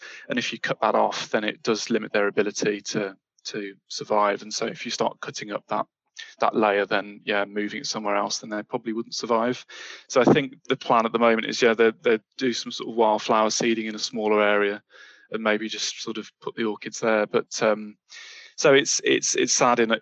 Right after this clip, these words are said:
in a way, but it remains to be seen. It's possible that the site will be saved. And of course, it,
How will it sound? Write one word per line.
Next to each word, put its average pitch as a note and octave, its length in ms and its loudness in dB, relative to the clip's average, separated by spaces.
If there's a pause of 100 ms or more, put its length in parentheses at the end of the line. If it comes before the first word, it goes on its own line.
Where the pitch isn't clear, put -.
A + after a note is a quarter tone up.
in B2+ 120 0
a A#2 60 2
way, A2+ 540 6
but - 240 0 (240)
it C#3+ 100 2
remains C#3+ 320 4
to - 80 -8
be A#2+ 60 -6
seen. G#2+ 340 0
It's A#2 220 0
possible D#3 520 0
that D3+ 140 0 (200)
the C3 100 -6
site A2 260 0
will A#2 140 0
be A#2+ 100 -8
saved. A#2+ 560 2
And C3 100 -2
of A#2+ 120 -4
course, C3 260 2
it, - 220 -8